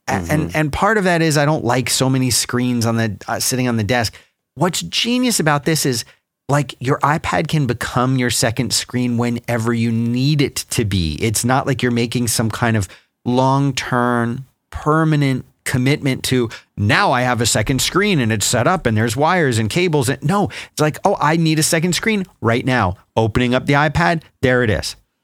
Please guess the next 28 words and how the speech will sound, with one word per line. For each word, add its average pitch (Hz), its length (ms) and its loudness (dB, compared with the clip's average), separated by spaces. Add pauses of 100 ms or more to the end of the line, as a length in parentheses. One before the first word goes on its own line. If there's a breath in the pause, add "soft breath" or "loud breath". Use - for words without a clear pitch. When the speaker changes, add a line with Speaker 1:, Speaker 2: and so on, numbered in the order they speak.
(140)
Speaker 2:
And 151 120 4
you 147 80 2
can 135 260 0
sling 113 420 0
your 107 100 4
windows 165 440 2
over 147 260 0
to 156 220 0
it. 139 180 0
You 113 60 -2
can 104 220 -2
touch - 360 -2
it 165 160 0
and 117 80 -4
interact 139 460 0
with 156 140 -2
it. 160 140 0
It's 120 260 -2
really, 156 480 0
really 131 260 2
amazing. 107 560 2
And 135 220 0
I 170 120 0
feel 247 160 0
like 254 120 0
we're 226 80 2
making 180 460 0
this 160 220 0